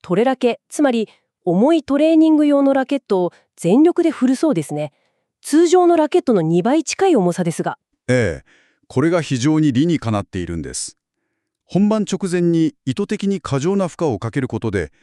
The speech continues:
Speaker 2: 脳にこれから重いものを動かすぞと錯覚させるわけです。それで肩甲骨周りの深層筋とか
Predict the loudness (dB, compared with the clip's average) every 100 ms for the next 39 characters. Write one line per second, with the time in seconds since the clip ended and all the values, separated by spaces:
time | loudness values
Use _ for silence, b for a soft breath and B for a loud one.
0 | _ _ _ -2 0 0 0 -2 -6 _
1 | _ _ -4 -2 0 -2 -2 -2 0 0
2 | 0 0 0 0 -2 -2 -4 -4 -6 -6
3 | _ -8 -8 -6 -6 -6 -6 -4 -4 -4
4 | -8 -12 -14 _ _ _ _ _ _ _
5 | _ -4 -2 0 -4 -8 _ -4 -2 -2
6 | -2 -4 -4 -4 -2 0 0 -2 -2 -2
7 | 0 0 -2 -2 -2 -2 -4 -6